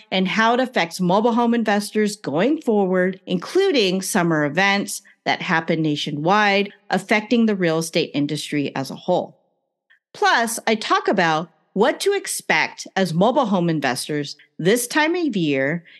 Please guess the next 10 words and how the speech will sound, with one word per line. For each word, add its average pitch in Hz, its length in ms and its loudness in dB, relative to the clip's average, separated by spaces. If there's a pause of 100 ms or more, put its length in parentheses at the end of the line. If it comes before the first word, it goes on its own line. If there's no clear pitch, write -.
(120)
and 196 200 2
where 214 400 2
and 165 140 -2
how 262 520 0
to - 140 -2
find 170 300 -2
opportunities 151 1000 -2
in 269 160 2
the 330 100 0
fall, 165 540 0